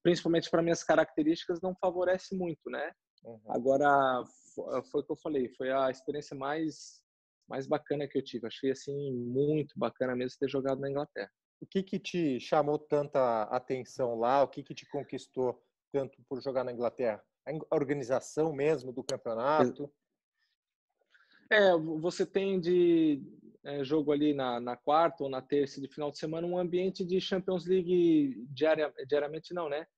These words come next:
Speaker 1: Todo final de semana, estádio lotado, é, campo sempre muito bom, o mundo inteiro tá, tipo, acho que a Premier League, se eu não me engano, passa pra cento e noventa e um países, ela é televisionada.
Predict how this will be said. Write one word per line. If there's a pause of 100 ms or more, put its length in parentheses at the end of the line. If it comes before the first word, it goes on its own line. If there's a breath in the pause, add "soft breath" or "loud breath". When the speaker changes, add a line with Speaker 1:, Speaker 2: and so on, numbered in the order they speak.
(500)
Speaker 1:
Todo
final
de
semana,
estádio
lotado, (560)
é,
campo
sempre
muito
bom,
o
mundo
inteiro
tá,
tipo,
acho
que (120)
a
Premier
League,
se
eu
não
me
engano,
passa
pra
cento
e
noventa
e
um
países,
ela
é
televisionada.